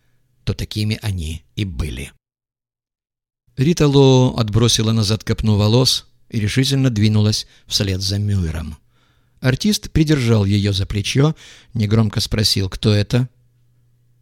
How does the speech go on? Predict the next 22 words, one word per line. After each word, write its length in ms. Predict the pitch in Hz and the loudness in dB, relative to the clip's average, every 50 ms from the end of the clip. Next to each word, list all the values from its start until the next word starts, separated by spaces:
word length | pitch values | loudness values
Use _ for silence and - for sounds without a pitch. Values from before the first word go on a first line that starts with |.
| _ _ | _ _
«Самый 420 | - - 131 117 107 107 107 107 | -12 -4 -2 0 0 0 0 -2
большой 440 | 104 98 107 101 - - - 113 101 | 0 -2 -2 -2 -2 0 0 0 0
мерзавец 680 | 98 101 104 104 101 92 104 107 98 98 95 92 - - | 0 -2 -4 -4 -4 -4 -2 -2 -2 -2 -4 -6 -6 -6
в 80 | 101 104 | -4 -4
Эстонии. 640 | - - - - 104 98 95 92 87 85 85 85 - - - - - - _ _ _ _ _ - | -4 -4 -2 -2 -2 -2 -2 -4 -6 -6 -6 -8 -10 -14 -20 -20 -20 -20 _ _ _ _ _ -12
Это 180 | - - 123 | -4 0 2
мы 100 | 123 127 | 4 6
уже 220 | 120 110 104 117 113 | 6 4 4 0 0
поняли, 380 | - 117 104 92 90 87 95 | 0 0 0 0 0 -4 -6
кто 260 | - - - - 110 | -8 -2 2 2 2
он. 240 | 98 90 82 80 82 - _ _ _ _ _ _ _ _ _ _ _ _ _ _ _ | 2 2 -2 -6 -10 -14 _ _ _ _ _ _ _ _ _ _ _ _ _ _ _
Генерал-майор 800 | - 107 113 113 117 117 110 110 110 107 107 107 107 107 107 101 104 | -6 -2 0 2 2 2 2 2 0 2 2 2 2 2 2 0 0
К 120 | - 113 | -4 -6
Г 160 | 104 98 110 | -4 -2 -4
Б, 300 | 107 104 98 87 73 - - _ _ _ _ _ _ | -2 -2 -4 -4 -4 -6 -10 _ _ _ _ _ _
бывший. 580 | - 107 110 98 - - - 90 67 62 - - _ _ _ _ _ _ _ _ | -4 -4 -2 -2 -2 -4 -6 -6 -8 -10 -12 -16 _ _ _ _ _ _ _ _
Пятое 360 | - 117 165 - 110 104 101 101 | 0 0 0 2 0 0 0 0
управление. 680 | 196 - 113 110 101 95 85 78 82 78 76 80 87 - _ - - _ _ - | 0 0 -2 -2 -2 -4 -4 -6 -6 -8 -10 -10 -12 -16 _ -20 -20 _ _ -6
Говорит 340 | - 110 110 120 139 175 180 | -2 0 2 2 2 2 2
вам 140 | 185 123 110 | 2 2 2
это 140 | 104 - 104 | 2 0 -2
что-нибудь?» 560 | - - 110 98 95 92 87 - - - - | -4 -4 -4 -4 -4 -6 -6 -8 -10 -12 -14